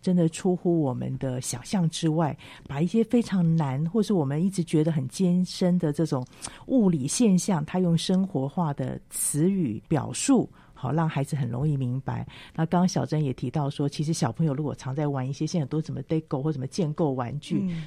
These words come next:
Speaker 1: 都跟这种齿轮啊，或者这种轮轴有关系的哦。
Speaker 2: 对。
Speaker 1: 他这本书就可以做一些运用哦。
Speaker 2: 嗯，我觉得这本书它，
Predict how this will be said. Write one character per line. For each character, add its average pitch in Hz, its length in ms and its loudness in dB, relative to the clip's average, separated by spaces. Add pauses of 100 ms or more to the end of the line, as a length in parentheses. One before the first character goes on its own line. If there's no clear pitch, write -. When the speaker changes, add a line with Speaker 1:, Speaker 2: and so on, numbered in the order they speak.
Speaker 1:
都 202 140 4
跟 202 180 6
这 208 100 2
种 170 200 4
齿 - 360 2
轮 147 320 4
啊， 214 380 2 (340)
或 196 120 4
者 156 60 8
这 143 80 4
种 165 220 4
轮 165 300 8
轴 156 240 0
有 147 180 0
关 156 320 -2
系 151 220 -2
的 147 140 -4
哦。 127 160 -6
Speaker 2:
对。 165 200 -8 (140)
Speaker 1:
他 - 160 -4
这 311 160 2
本 165 140 4
书 156 160 0
就 156 160 2
可 - 180 -4
以 135 140 -2
做 143 200 -2
一 143 40 -4
些 139 120 -4
运 135 260 -6
用 139 260 -6
哦。 123 200 -12 (220)
Speaker 2:
嗯， 180 260 -2 (360)
我 185 80 -8
觉 240 180 -4
得 262 100 -2
这 262 140 -6
本 226 180 -6
书 190 240 -6
它， 196 400 -4